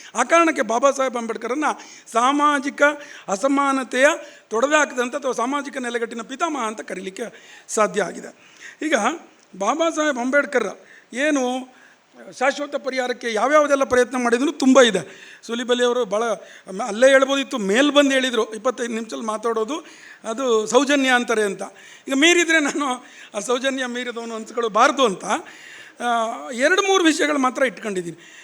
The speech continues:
ಈಗಾಗಲೇ ಬೆಳಗ್ಗೆ ಸೆಷನಲ್ಲಿ ಒಬ್ರು ಕೇಳಿದ್ರು, ಮೀಸಲಾತಿ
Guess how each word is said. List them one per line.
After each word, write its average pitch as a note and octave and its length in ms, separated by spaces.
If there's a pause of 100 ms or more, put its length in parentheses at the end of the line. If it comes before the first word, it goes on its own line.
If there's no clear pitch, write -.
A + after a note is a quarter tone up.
(200)
ಈಗಾಗಲೇ C#4+ 260
ಬೆಳಗ್ಗೆ C#4+ 320
ಸೆಷನಲ್ಲಿ C4 320
ಒಬ್ರು G#3+ 180
ಕೇಳಿದ್ರು, A#3+ 420 (800)
ಮೀಸಲಾತಿ C4 1040